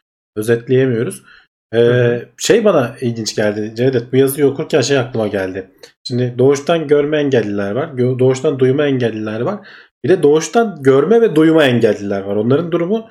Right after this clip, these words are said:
Speaker 2: Evet.
Speaker 1: iyice kritik. Yani en çok kullandığımız iki duyu organının tamamen mahrum kalıyorsun. Ee, ve hani öğrenmen gereken pek çok şeyi aslında, e,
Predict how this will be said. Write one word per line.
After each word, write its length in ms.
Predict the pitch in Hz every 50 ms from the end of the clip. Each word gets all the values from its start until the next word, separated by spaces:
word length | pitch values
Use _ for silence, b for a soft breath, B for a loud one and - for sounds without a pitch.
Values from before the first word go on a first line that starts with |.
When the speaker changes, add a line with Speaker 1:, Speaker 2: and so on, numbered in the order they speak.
| - _
Speaker 2:
Evet. 300 | 127 131 120 110 104 -
Speaker 1:
iyice 340 | 160 190 208 196 190 151 120
kritik. 360 | - 117 101 - - - - 123
Yani 320 | 120 123 127 127 120 127 B B B B B B _ _
en 180 | 147 151 190 202
çok 220 | - 185 - -
kullandığımız 600 | - 147 143 139 135 131 127 131 127 123 127 -
iki 220 | - - 202 165
duyu 160 | 160 160 151 147
organının 640 | 131 127 127 123 120 120 127 123 127 139 180 208 196
tamamen 400 | - 147 156 170 185 180 170 147
mahrum 400 | 127 117 113 113 120 127 151 156
kalıyorsun. 560 | - 165 151 143 147 139 139 - 180 196 196 b b b b b _ _ _ _ _ _ _
Ee, 340 | 113 117 113 113 110 107 107
ve 140 | 143 175 -
hani 220 | 127 123 135 -
öğrenmen 600 | 123 113 113 117 120 127 135 151 175 190 196 180
gereken 420 | 160 143 131 117 123 127 117 -
pek 200 | - 147 151 -
çok 180 | - - 131 -
şeyi 300 | - - 104 127 175 -
aslında, 440 | 143 127 117 120 - 156 156 151 B B B B B B B _ _
e, 40 | -